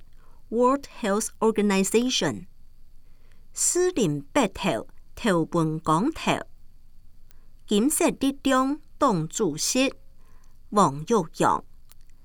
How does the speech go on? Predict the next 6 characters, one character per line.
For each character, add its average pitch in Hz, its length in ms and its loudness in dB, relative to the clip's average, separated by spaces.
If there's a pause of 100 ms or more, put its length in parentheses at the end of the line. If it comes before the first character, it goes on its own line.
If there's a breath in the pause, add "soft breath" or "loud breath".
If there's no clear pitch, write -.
(260)
沙 330 320 4
子 269 260 2
岛 185 420 4 (100)
新 330 460 2
传 165 320 -2
奇、 160 520 -4